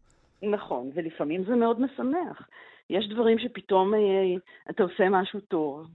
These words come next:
ואתה אומר לעצמך, "יו, זה למדתי מאמא, או מדודה, או מהחברה", לא משנה. וה-, הייתה לי שיחה מאוד מעניינת עם פרופסור אסא כשר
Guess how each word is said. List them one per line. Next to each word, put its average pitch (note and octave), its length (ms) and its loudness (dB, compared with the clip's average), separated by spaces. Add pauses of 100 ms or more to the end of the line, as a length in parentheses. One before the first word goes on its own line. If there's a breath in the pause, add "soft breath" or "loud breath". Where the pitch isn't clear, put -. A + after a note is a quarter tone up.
(120)
ואתה E3 240 -10
אומר D#3+ 180 2
לעצמך, - 320 -6
"יו, F#3 200 2 (340)
זה E3 320 4 (240)
למדתי F#3+ 400 0
מאמא, C#3 560 -2
או C3+ 120 -4
מדודה, D3+ 520 -2
או A#2+ 120 -6
מהחברה", D3 600 -4
לא F#3+ 140 4
משנה. F3+ 360 -6 (1000 loud breath)
וה-, E3+ 400 4
הייתה E3+ 460 -2
לי C4+ 180 0
שיחה - 160 -4
מאוד A#3+ 200 -2
מעניינת A3+ 460 0
עם G3+ 80 -6
פרופסור F#3 520 0
אסא G3+ 200 -6
כשר A3+ 340 -4